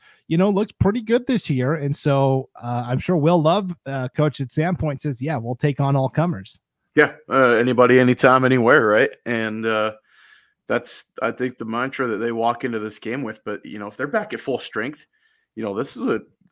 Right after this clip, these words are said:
Speaker 2: I mean, you look at the lineup now, what they've gotten production-wise, one through seven, um, out of this lineup. Coach Love's gotta be just drooling right now,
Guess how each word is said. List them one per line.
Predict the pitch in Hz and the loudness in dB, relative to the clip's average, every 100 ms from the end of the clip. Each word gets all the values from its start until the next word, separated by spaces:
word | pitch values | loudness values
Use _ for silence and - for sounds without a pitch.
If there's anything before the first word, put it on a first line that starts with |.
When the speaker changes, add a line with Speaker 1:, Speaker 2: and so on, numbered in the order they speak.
| _ - - - | _ -20 -20 -20
Speaker 2:
I | - | -18
mean, | 110 104 | -14 -10
you | 104 | -10
look | 170 175 | -10 -10
at | 120 | -10
the | 98 | -8
lineup | 98 120 127 | -6 -4 -6
now, | 104 101 | -6 -6
what | 101 117 | -6 -4
they've | 123 | -6
gotten | 98 120 113 | -4 -6 -6
production-wise, | - 104 117 - 139 110 107 - | -8 -8 -6 -8 -8 -8 -10 -12
one | 104 107 131 | -14 -14 -14
through | - 110 | -12 -12
seven, | 98 - - 110 120 78 - _ _ _ _ _ - | -8 -4 -2 -2 -2 -8 -12 _ _ _ _ _ -4
um, | 110 104 101 - | -2 0 -2 -2
out | 110 123 | -2 -2
of | |
this | 104 104 | -4 -6
lineup. | 107 101 117 131 - | -6 -4 -4 -4 -4
Coach | 131 135 | -6 -6
Love's | 98 127 104 | -4 -4 -4
gotta | 104 113 | -6 -4
be | 101 90 | -6 -10
just | 85 - | -12 -14
drooling | 87 101 113 120 101 | -12 -8 -4 -4 -6
right | 98 85 | -6 -6
now, | 101 110 98 | -4 -4 -6